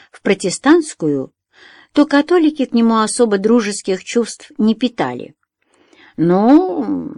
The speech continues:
просидели мы в заливе под палящим солнцем до полудня.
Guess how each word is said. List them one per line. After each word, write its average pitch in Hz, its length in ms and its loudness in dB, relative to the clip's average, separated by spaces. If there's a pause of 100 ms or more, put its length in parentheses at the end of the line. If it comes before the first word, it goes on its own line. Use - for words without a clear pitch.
(120)
просидели 131 720 0
мы 254 140 6
в 233 40 0
заливе 240 500 2
под 240 240 0
палящим 226 520 0
солнцем 214 500 -2
до 202 100 -2
полудня. 208 680 0